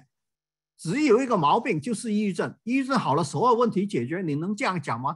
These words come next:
当然不能啊。他婚姻的问题、小孩子的问题、自己这个，呃，工作的问题、其他身体健康的问题没有解决的啊。人生其他的问题不一，并不一定随之消失，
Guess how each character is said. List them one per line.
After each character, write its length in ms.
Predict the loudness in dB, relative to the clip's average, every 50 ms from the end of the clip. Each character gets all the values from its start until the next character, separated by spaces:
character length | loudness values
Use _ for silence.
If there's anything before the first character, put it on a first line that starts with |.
| _ -6
当 120 | -4 -4
然 100 | -4 -4
不 140 | -4 -4 -6
能 160 | -6 -6 -8
啊。 180 | -8 -10 -10 -10 _ _ _ _ _ -4
他 100 | -4 0
婚 180 | 0 0 2
姻 200 | 2 0 0 0
的 100 | 2 2
问 180 | 2 2 0 0
题、 320 | -2 0 0 0 -2 -4 _ _ _ _
小 180 | -2 0 0 4
孩 160 | 4 4 2
子 180 | 2 -2 -4 -2
的 120 | 0 0
问 160 | 0 0 0
题、 320 | -2 -2 -2 -2 -2 -6 _ _ _ _
自 160 | -10 -8 -8
己 280 | -6 -4 -2 -2 -2 0
这 140 | -2 -2
个， 400 | 0 2 0 2 2 0 -2 -6 _ _ _ _ -6
呃， 120 | -6 -4
工 240 | -2 0 0 0 0
作 160 | 2 2 2
的 120 | 2 2 2
问 200 | 2 0 0 0
题、 360 | 0 0 0 0 0 -2 _ _ _ _ _ _
其 220 | -2 0 0 0
他 240 | 0 -2 -2 0 0
身 200 | 0 0 -2 0
体 160 | 0 0 0
健 220 | -2 -2 -2 -4 -2
康 220 | 0 0 0 0
的 40 | 0
问 140 | -2 -2 -2
题 120 | -2 -2
没 140 | 0 0 2
有 120 | 2 2
解 200 | 2 0 -6 -6
决 200 | -6 -6 -6 -8
的 120 | -6 -4 -4
啊。 140 | -4 -4 -6 _ _ _ _ _ _ _ _ _ _ _ _ _ _ _
人 200 | -2 0 0 0
生 200 | 0 0 -2 -4
其 340 | -4 -6 -4 -2 -2 -2 -2
他 240 | -2 -2 0 0 2
的 80 | 2
问 220 | 0 0 0 -2 -4
题 240 | -4 -2 -2 -2 -2
不 260 | -4 _ -6 -4 -2
一， 80 | -2 -4
并 400 | -4 -6 -4 -2 0 0 0 -2
不 220 | -2 -4 -4 -4
一 100 | -4 -4
定 240 | -4 -4 -4 -4 -4
随 320 | -4 -4 -4 -2 -2 -2
之 240 | -4 -6 -10 -12 -12
消 320 | -6 -2 0 2 2 2 0
失， 460 | -2 -6 -16 -12 -8 -8 -8 -8